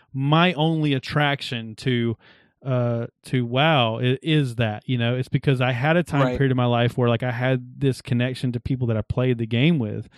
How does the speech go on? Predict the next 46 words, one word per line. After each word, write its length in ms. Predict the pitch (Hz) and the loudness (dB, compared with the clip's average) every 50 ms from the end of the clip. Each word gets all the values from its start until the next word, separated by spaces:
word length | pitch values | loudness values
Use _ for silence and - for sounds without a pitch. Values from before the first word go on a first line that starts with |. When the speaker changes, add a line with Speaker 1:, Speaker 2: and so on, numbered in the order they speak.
| - - - _ _ - | -20 -20 -20 _ _ -6
Speaker 1:
and 80 | 131 127 | -4 -2
that's 160 | 127 117 - 127 | -2 -2 -2 0
really 260 | 123 123 143 156 165 | 2 2 4 4 4
Speaker 2:
Right. 80 | 156 | 4
Speaker 1:
what 180 | 139 135 131 123 | 4 2 2 0
made 220 | 123 120 120 120 113 | 0 0 0 0 -2
the 60 | 113 | -4
experience 440 | 110 - - - 131 131 127 123 - | -6 -6 -4 -2 0 0 0 -2 -4
for 200 | - 120 113 107 | -4 -6 -6 -6
me. 200 | 107 110 113 - _ - - - _ _ _ - | -6 -10 -12 -14 _ -20 -20 -20 _ _ _ -4
Um, 380 | 131 123 123 117 113 113 120 - - | 0 0 2 2 0 -2 -6 -8 -4
and 100 | 139 135 | -2 -2
I 80 | 151 | 0
think 220 | - 208 240 233 - | 2 0 0 0 2
that 260 | 220 196 175 156 - | 2 2 2 2 0
that's 220 | 147 165 180 175 - | 0 0 0 0 0
something 360 | - 196 196 190 - 185 165 | -2 -2 -2 0 -2 -2 -2
that 100 | 156 156 | -2 -2
modern 380 | 151 143 127 135 151 175 180 156 | -2 -2 0 0 0 0 -2 -2
games 360 | 139 147 151 147 147 135 - | -2 0 0 0 0 -2 -2
are 80 | 135 123 | 0 0
not 260 | 127 139 143 151 139 | 2 2 2 2 0
necessarily, 720 | 139 135 127 - 135 120 - - 147 147 147 147 139 135 127 | -2 -4 -6 -6 -10 -10 -6 -2 0 0 2 2 2 2 2
like, 400 | 123 120 120 117 107 - - - _ _ _ _ _ _ _ _ _ _ _ _ _ - | 2 2 2 0 0 -4 -10 -20 _ _ _ _ _ _ _ _ _ _ _ _ _ -2
like, 280 | 147 143 127 - - - _ - | 0 0 0 0 -2 -10 _ -2
I 140 | 139 147 156 | 0 0 2
think 200 | - 220 226 - | 2 2 2 2
that's 200 | 202 175 - - | 2 2 2 2
something 340 | - 185 180 151 185 170 156 | 2 2 2 4 2 4 4
that 200 | 143 139 143 - | 4 2 2 2
is 480 | 143 139 135 131 127 123 113 107 - - - | 2 4 4 4 2 0 -2 -6 -10 -12 -4
not 280 | 151 143 156 180 196 | 0 2 2 2 2
encouraged 760 | 175 160 143 - - 196 202 170 135 117 104 - - - - - _ _ _ _ | 0 -4 -4 0 2 2 2 2 2 -2 -4 -8 -14 -18 -18 -20 _ _ _ _
in, 480 | 147 139 139 139 135 131 127 123 120 - - | 0 2 4 4 4 2 2 -2 -6 -8 -6
in 140 | - 139 135 | -2 0 0
a 100 | 131 131 | 2 2
lot 220 | 131 135 139 135 | 2 4 4 4
of, 240 | 127 120 110 107 - - | 2 2 0 -4 -8 -6
in 100 | 135 123 | -4 -2
a 80 | 127 | 0
lot 160 | 127 131 131 | 0 0 0
of 80 | 123 120 | 0 0
newer 440 | 120 123 135 - 139 135 135 127 120 | -2 -6 -6 -6 -2 -2 0 0 0
games. 300 | 120 139 131 120 117 139 | 0 0 -2 -2 -2 0
I 20 | |
mean, 200 | 170 202 208 165 | 0 0 0 0